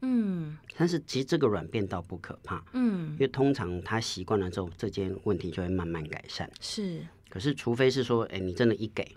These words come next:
Speaker 2: 它就拉肚子，一给它就拉肚子，
Speaker 1: 对。
Speaker 2: 这样的状况我们可能就要酌量了。
Speaker 1: 了解。那什么样的毛孩它会特别需要补充？
Speaker 2: 其实说真的，我是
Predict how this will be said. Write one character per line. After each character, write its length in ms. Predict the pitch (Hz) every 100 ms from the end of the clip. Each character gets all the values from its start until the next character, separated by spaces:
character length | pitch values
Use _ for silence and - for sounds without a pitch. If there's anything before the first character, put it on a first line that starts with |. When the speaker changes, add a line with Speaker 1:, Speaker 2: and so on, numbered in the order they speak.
| -
Speaker 2:
它 100 | 104
就 140 | 107
拉 180 | 95 87
肚 160 | 95 82
子， 160 | - -
一 100 | 107
给 100 | 104
它 240 | 165 101
就 100 | 101
拉 160 | 95 90
肚 180 | 98 80
子， 140 | -
Speaker 1:
对。 60 | - - - - -
Speaker 2:
这 100 | -
样 100 | 117
的 80 | 104
状 180 | - 95
况 200 | 107 87
我 100 | 80
们 100 | 82
可 100 | 87
能 160 | 78 80
就 100 | 92
要 180 | 87 76
酌 260 | - 71
量 180 | 85 151
了。 60 | - - - - - - -
Speaker 1:
了 180 | 180 175
解。 420 | 175 190 165 156 170 - - - - -
那 180 | 339 320
什 220 | - 185
么 140 | 175
样 160 | 233 220
的 80 | 175
毛 200 | 165 175
孩 200 | 175 170
它 180 | 185 196
会 140 | 202
特 180 | 196 185
别 160 | 151
需 160 | 147 160
要 140 | 151
补 180 | 151 -
充？ 420 | - 147 135 143 156 _ - _ - - - - - _ -
Speaker 2:
其 120 | 139
实 220 | 143 139 - - - - - - - - - - - - -
说 280 | - 143 135
真 200 | 131 120
的， 120 | 95
我 320 | 87 90 82
是 320 | - 120 107